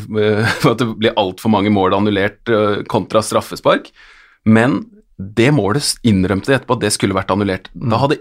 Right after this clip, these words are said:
Speaker 1: ikke Southampton scoret i minutt syttiåtte.
Speaker 2: Nei.
Speaker 1: Southampton vinner til slutt, Watford taper. Så kan man begynne å regne inn det og sånn.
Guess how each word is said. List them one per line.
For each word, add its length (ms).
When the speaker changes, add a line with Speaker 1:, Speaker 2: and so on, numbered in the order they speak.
Speaker 1:
ikke 340
Southampton 440
scoret 400
i 80
minutt 280
syttiåtte. 680
Speaker 2:
Nei. 200
Speaker 1:
Southampton 440
vinner 280
til 120
slutt, 340
Watford 400
taper. 320
Så 80
kan 80
man 100
begynne 220
å 60
regne 300
inn 120
det 320
og 60
sånn. 140